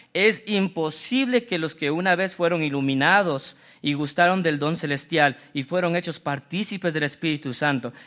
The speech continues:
y asimismo gustaron de la buena palabra de Dios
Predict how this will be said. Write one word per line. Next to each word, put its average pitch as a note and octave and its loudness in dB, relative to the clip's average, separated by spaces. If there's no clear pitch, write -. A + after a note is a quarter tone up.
y C#3 -2
asimismo E3+ 2
gustaron F#3+ 4
de F3 2
la D3+ 2
buena D3+ -2
palabra C#3+ 0
de C3+ -2
Dios C#3 -4